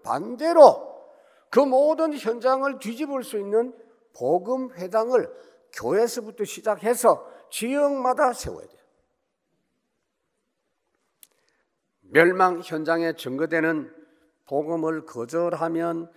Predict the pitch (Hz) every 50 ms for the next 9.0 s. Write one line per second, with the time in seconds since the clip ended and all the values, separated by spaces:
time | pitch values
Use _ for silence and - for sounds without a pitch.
0 | _ _ _ _ _ - 165 165 - - - 165 170 170 165 165 156 - - 127
1 | 143 160 175 175 160 151 156 156 - - - 160 160 147 - - 180 170 165 156
2 | 160 160 151 139 139 160 165 - 170 156 156 160 160 165 160 160 156 170 170 165
3 | 156 147 120 107 - - - - _ _ _ _ _ _ _ - - 165 170 175
4 | 170 165 165 165 165 160 170 165 151 117 - - - - _ _ _ _ _ _
5 | - 151 170 170 135 151 151 151 147 165 165 170 175 175 156 127 117 - - -
6 | 165 160 170 156 165 180 180 170 160 165 - - 175 180 170 175 160 156 160 -
7 | - 175 175 180 175 175 - 175 160 156 - 170 160 151 151 151 - - 120 151
8 | 156 165 165 156 156 - - - - 160 151 143 156 160 160 156 151 139 123 117